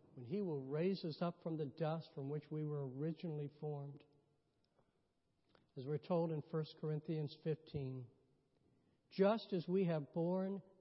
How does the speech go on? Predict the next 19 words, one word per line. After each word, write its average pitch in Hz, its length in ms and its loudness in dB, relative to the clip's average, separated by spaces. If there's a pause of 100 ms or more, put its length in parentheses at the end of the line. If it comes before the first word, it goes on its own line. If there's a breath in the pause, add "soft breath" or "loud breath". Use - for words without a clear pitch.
the 147 260 -2
image 202 520 -2 (220)
of 151 180 0
the 139 100 -2
man 165 580 2
of 139 280 -2
dust, 156 520 -2 (640)
Adam, 165 480 0 (800)
we 156 120 4
shall 170 240 2
also 165 300 2
bear 165 300 4
the 160 220 0
image 185 460 2
of 147 100 0
the 151 100 2
man 156 560 2
of 139 100 0 (120)
heaven, 135 460 -2